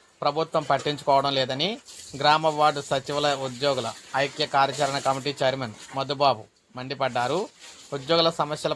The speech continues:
పరిష్కారంపై చర్చలకు పిలవకుంటే వచ్చే నెల పింఛన్ల పంపిణీ బహిష్కరిస్తామని హెచ్చరించారు.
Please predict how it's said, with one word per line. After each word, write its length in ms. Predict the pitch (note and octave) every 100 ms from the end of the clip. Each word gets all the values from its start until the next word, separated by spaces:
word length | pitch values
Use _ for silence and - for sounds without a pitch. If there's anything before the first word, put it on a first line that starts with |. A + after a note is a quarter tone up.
| D3
పరిష్కారంపై 560 | C#3 - C#3+ C#3+ D3 C#3
చర్చలకు 340 | C#3+ C3+ D3 C3+
పిలవకుంటే 540 | C#3 C3+ C3 C3+ C#3+ D3 G#3 - - - C3+
వచ్చే 200 | C3 D#3+
నెల 100 | D#3 D3+
పింఛన్ల 380 | D3 C#3 D#3 D3 C#3+
పంపిణీ 320 | C3+ C#3 C3+ B2+
బహిష్కరిస్తామని 720 | C3 C3 C#3 C3 - C3 C#3+ C#3+
హెచ్చరించారు. 640 | B2+ C3 B2+ A#2 B2 D3